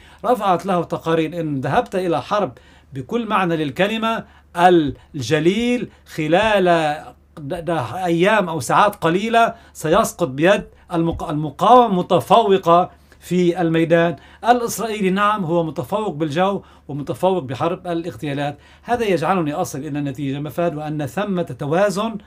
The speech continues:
رعب. هذا التوازن رعب يخليني أقول شو؟ أنه أنا حتى الآن أقول، حتى ما أكون، يعني، موغل بالمفرط في التفاؤل، أنا لست، برجع بقول لك، لأني لا بتفاؤل ولا بتشاؤم،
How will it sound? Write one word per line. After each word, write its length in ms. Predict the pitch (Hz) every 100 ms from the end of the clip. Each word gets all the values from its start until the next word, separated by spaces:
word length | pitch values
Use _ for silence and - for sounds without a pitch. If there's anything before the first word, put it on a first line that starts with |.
| - - -
رعب. 300 | 160 156 151 - _ -
هذا 280 | 269 247
التوازن 440 | 208 175 180 160 160
رعب 240 | 165 175
يخليني 460 | 185 190 180 185 175
أقول 180 | 170 131
شو؟ 300 | 156 147 143 - -
أنه 300 | 175 165 185
أنا 220 | 240 214 165
حتى 480 | - 208 - -
الآن 320 | 170 170 156 151
أقول، 360 | - 165 143
حتى 280 | - - 131
ما 200 | 156 214
أكون، 280 | 208 175 147 - - -
يعني، 400 | 139 135 135 127 - _ _ -
موغل 520 | 131 165 226 151 123
بالمفرط 760 | 107 123 113 117 135 - 135 -
في 60 |
التفاؤل، 540 | 127 - 113 165 139 139
أنا 160 | 151
لست، 260 | 151 139 -
برجع 480 | 123 117 117 131 117
بقول 160 | 131
لك، 120 | 117 127
لأني 360 | 170 165 151
لا 400 | 143 170 143 151
بتفاؤل 480 | 170 165 - 185 160
ولا 120 | 156
بتشاؤم، 320 | 131 131 131